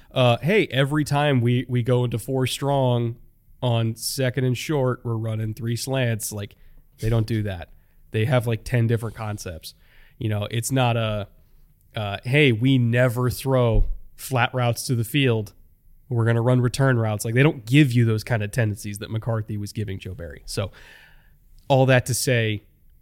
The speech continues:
I, I worry a lot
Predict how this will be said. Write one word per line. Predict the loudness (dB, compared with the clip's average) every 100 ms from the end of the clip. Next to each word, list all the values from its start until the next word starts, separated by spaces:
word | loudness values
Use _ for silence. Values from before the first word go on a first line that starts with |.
| _ _ _ -20 -20 -20 -20 _ _ -20 -20 -4
I, | 2 4 4 0
I | 2 2
worry | 2 4 4 6 6
a | 4
lot | 2 -2 -4 -4 -6